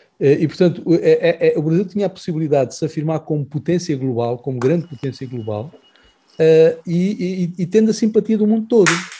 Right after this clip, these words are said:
E tendo a simpatia do mundo todo. Isso imagino que assustasse, eh, as outras, enfim, as grandes potências, não é?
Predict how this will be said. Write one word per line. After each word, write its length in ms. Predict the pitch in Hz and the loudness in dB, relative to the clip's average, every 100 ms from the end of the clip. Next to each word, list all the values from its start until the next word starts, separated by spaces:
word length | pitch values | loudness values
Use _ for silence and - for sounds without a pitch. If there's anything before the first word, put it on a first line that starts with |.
| - _ _ _ | -20 _ _ _
E 80 | 202 | -6
tendo 200 | 185 170 | -2 -2
a 40 | |
simpatia 380 | 151 170 160 170 | -2 -8 -6 -6
do 80 | 165 | -4
mundo 200 | 165 180 | -4 -4
todo. 180 | 180 151 139 - - - - - - - | -6 -6 -8 -12 -12 -12 -12 -12 -12 -4
Isso 300 | 185 139 160 | -2 -2 -4
imagino 400 | 139 120 135 127 | -4 -4 -4 -4
que 100 | 135 | -6
assustasse, 680 | - - - 127 120 - 139 | -8 -12 -4 -4 -4 -8 -10
eh, 560 | 143 139 135 - 147 | -6 -2 -2 -2 -6
as 80 | 117 | -4
outras, 420 | 120 117 127 123 214 | -6 -4 -6 -6 -12
enfim, 320 | - 113 120 | -10 -10 -10
as 80 | 110 | -10
grandes 300 | 110 110 107 | -8 -8 -8
potências, 520 | _ - 233 175 127 | _ -8 -6 -6 -10
não 120 | 110 | -12
é? 40 | 98 | -12